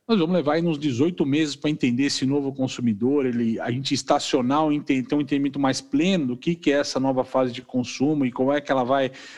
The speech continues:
desengatar. Então, escutar o consumidor nesse momento se torna muito importante, né? Agora, no meio à incerteza, em meio a tudo isso, né, e com esse avanço absurdo do digital na escala que foi, né,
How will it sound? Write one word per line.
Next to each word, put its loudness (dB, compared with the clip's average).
desengatar. 2
Então, 0
escutar 0
o 0
consumidor 0
nesse -4
momento 0
se -10
torna 2
muito -2
importante, 0
né? 2
Agora, 4
no 2
meio 2
à 4
incerteza, 0
em 2
meio 2
a -10
tudo 0
isso, 0
né, 2
e -2
com 0
esse 0
avanço 0
absurdo 0
do -10
digital 0
na 0
escala 0
que -18
foi, 0
né, 0